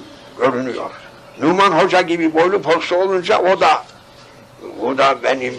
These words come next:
büyüklüğüme delalet ediyor diyor. Efendim, beş on hadisi şerif, beş on sure-i celileyi ezberlediği vakitte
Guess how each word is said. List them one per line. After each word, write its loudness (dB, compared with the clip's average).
büyüklüğüme -2
delalet 2
ediyor -6
diyor. -2
Efendim, 0
beş 4
on 2
hadisi -2
şerif, 0
beş 2
on 2
sure-i 0
celileyi 2
ezberlediği 0
vakitte 0